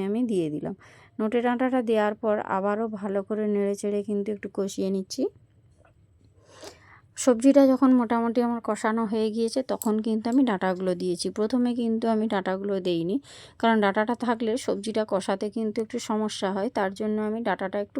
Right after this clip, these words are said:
পরে দিলাম। তো ডাঁটাটা দেওয়ার পর এবারও, আবারও ভালো করে নাড়িয়ে চাড়িয়ে একটু কষিয়ে নিচ্ছি। আর এখানে দেখুন যে কাঁঠাল বিচেগুলো আমি শিলনোড়াতে থেতো করে রেখেছিলাম,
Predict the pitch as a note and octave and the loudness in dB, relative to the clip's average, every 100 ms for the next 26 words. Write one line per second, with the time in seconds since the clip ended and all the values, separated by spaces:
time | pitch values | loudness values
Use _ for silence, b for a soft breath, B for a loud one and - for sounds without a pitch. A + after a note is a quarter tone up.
0 | - G3 F3 D#3+ - D3 G3+ B B B | 0 2 2 0 -4 -6 -8 B B B
1 | B - A#3 A3+ G#3+ A#3 A#3+ A3+ A3+ G#3 | B -4 2 2 2 2 0 2 4 4
2 | G#3 A#3 G#3+ - G#3 G#3 G#3 G#3+ E3 G3 | 2 0 0 0 -2 0 0 0 0 0
3 | G3 G#3+ G3 G#3 G3 F#3+ G3+ G#3+ G3 F#3+ | 0 -2 -4 -4 -4 -2 -4 -2 -2 -2
4 | G3 G3+ G3+ G3+ G#3+ G3+ G3+ - G3 G3+ | -2 -4 -4 -4 -6 -4 -4 -2 -2 -2
5 | G3+ - E4 G4 B B B - G3 G#3+ | -4 -4 -4 -4 B B B 0 2 2
6 | B3+ B3 A#3 A3+ B3 F4+ C4 A3+ G3+ A#3 | 2 2 2 0 2 2 2 2 0 0
7 | A3+ A3 G#3+ A3+ A3+ A3+ A3 A3 - A3+ | 0 -2 -2 -2 0 0 2 0 -2 0
8 | G#3+ G#3 G#3 A3 A3+ G#3+ G#3+ G3+ G#3 G3+ | 0 0 0 -2 -4 -4 -4 -4 -4 -4
9 | F#3+ G#3+ G3 G3+ | -4 -4 -4 -4